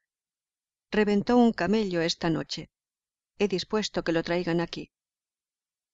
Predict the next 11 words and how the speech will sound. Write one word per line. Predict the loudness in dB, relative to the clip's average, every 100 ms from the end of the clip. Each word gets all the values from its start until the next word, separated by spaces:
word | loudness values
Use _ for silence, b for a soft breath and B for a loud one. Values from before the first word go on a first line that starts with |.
| _ _ _ _ _ _ _ _ _ _ _ _ _ _ _ _ _
Cuatro | -8 -6 -4 -6
portadores | -4 -6 -4 -2 0 2 0 -4 -6
llegaron | -4 -4 -2 -4 0 2
y | 2
arrojaron | 0 -2 -8 -6 -2 0
el | -2 -4
pesado | -8 -8 -8 -8
cadáver | -8 -6 -4 -2 -4 -4
delante | -4 0 0 0 0
de | 0
nosotros. | 2 0 -4 -6 -8 -8